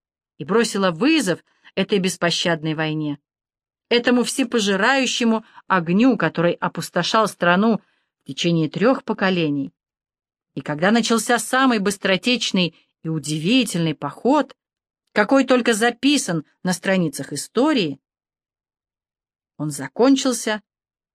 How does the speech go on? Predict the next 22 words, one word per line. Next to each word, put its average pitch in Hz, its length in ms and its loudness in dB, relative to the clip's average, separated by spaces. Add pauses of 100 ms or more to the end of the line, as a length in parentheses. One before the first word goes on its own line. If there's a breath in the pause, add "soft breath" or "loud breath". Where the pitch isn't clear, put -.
(300)
в - 60 -16
семь 156 280 -4
недель. 143 440 -6 (1160)
В - 60 -10
семь 339 280 2
недель 311 500 2 (200 loud breath)
Жанна 214 540 0
смертельно 226 560 0
изувечила 220 840 0
эту - 320 -6
ужасную 180 600 0
войну, 185 500 0 (560)
это 254 240 2
девяностолетнее 240 1160 0
чудовище. 160 720 -6 (920)
Под 240 180 4
Орлеаном 269 680 2 (220 soft breath)
она 214 260 4
ошеломила 202 500 0
его 185 180 2
могучим 170 500 0
ударом, 220 580 2